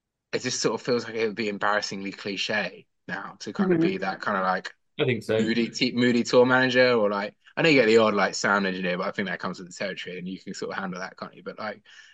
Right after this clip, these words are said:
Speaker 1: I don't know, like, that sort of, like, miserable tour manager, like, shtick is kind of, it's kind of done, isn't it? Like,
Speaker 3: Yeah, uh, yeah. I think it's creeping back, but it's, uh,
Speaker 1: <laughs> Is it? Is it kind of great?
Speaker 3: for,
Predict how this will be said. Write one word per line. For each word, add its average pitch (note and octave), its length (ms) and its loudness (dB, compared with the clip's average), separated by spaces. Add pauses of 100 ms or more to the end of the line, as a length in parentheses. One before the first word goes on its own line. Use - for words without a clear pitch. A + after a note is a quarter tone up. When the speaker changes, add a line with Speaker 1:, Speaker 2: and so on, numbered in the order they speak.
Speaker 1:
I A#2+ 80 0
don't B2+ 100 2
know, A#2 220 4
like, A2 260 2 (460)
that C#3+ 220 0
sort C#3 160 0
of, C3 60 6
like, A#2 140 0
miserable A#2 500 0
tour A#2+ 240 4
manager, G#2 500 2
like, G2+ 200 -4
shtick G2 460 -2
is G2 120 -8
kind B2 220 0
of, F#2 120 -4 (180)
it's A#2+ 160 -10
kind A#2+ 180 -6
of - 80 -16
done, G#2 260 0
isn't A2 200 -6
it? D3+ 140 -4
Like, F#2 280 -12 (1400)
Speaker 3:
Yeah, C#3+ 200 6 (120)
uh, F#3+ 480 4
yeah. B2 340 4 (280)
I - 60 0
think A3 160 2
it's D3 100 0
creeping B2 320 -2
back, A#2 340 -4
but - 200 -2
it's, - 300 -2
uh, B2 280 4
Speaker 1:
<laughs> - 20 6
Is - 0 -
it? - 400 4
Is G3+ 140 4
it G3+ 120 4
kind G3 340 2
of F3 100 2
great? C3+ 320 2
Speaker 3:
for, - 160 2